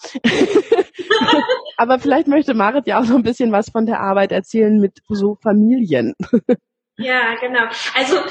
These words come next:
Speaker 2: äh, dankenswerterweise, also erstmal danke, dass, dass du, äh, sagst, dass dir und deinen Kindern oder überhaupt deiner ganzen Familie das so gut getan hat. Dann machen wir auf jeden Fall was richtig und dann gibt's auf jeden Fall einen Grund, jeden weiteren Tag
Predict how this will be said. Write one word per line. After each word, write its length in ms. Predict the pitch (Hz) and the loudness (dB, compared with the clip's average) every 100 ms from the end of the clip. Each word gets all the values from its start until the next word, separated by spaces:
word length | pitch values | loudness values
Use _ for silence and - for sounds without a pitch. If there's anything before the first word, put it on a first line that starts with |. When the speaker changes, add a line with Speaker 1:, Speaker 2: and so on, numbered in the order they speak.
| - - | -12 -6
Speaker 2:
äh, 220 | 240 240 | -2 0
dankenswerterweise, 1000 | 247 453 381 - 302 294 233 233 247 - | -2 -2 -6 -4 -2 0 0 0 0 -2
also 140 | 214 | -4
erstmal 260 | - 202 196 | -6 -6 -6
danke, 600 | 196 202 196 208 320 - - | -2 -2 -2 -4 -6 -8 -12
dass, 240 | 185 - | -12 -4
dass 280 | 247 202 202 | -4 -2 -8
du, 60 | 208 | -10
äh, 480 | 202 185 - 190 202 | -12 -10 -6 -4 -2
sagst, 300 | 196 202 _ | -4 -4 _
dass 260 | - - - | -20 -20 -10
dir 220 | 240 226 208 | -2 0 0
und 100 | 208 | -2
deinen 240 | 196 202 196 | -2 -2 -4
Kindern 300 | 240 226 208 | -6 -4 -4
oder 160 | 202 185 | -4 -4
überhaupt 200 | 202 208 | -6 -4
deiner 160 | 208 | -4
ganzen 240 | 208 208 - | -2 -4 -6
Familie 280 | 208 214 208 | -6 -4 -4
das 120 | 208 | -6
so 100 | - | -12
gut 160 | 226 - | -12 -10
getan 360 | 233 - 208 | -8 -6 -6
hat. 120 | 208 | -6
Dann 120 | 208 208 | -4 -4
machen 220 | 208 220 | -4 -4
wir 140 | 180 | -6
auf 60 | - | -6
jeden 220 | - 254 269 | -2 -2 0
Fall 180 | 262 | -4
was 140 | 240 220 | -4 -6
richtig 560 | 240 277 - 302 415 - | -6 -6 -2 0 0 -4
und 140 | 214 | -2
dann 220 | 214 214 | 0 0
gibt's 200 | 214 - | -2 -2
auf 120 | 202 - | -4 -2
jeden 220 | 226 226 | -2 -2
Fall 140 | 220 | -4
einen 80 | 214 | -4
Grund, 320 | 208 214 214 | -2 -2 -2
jeden 200 | 214 220 | -2 -2
weiteren 360 | 202 214 208 214 | 0 -2 -2 -8
Tag 220 | - 196 | -4 -4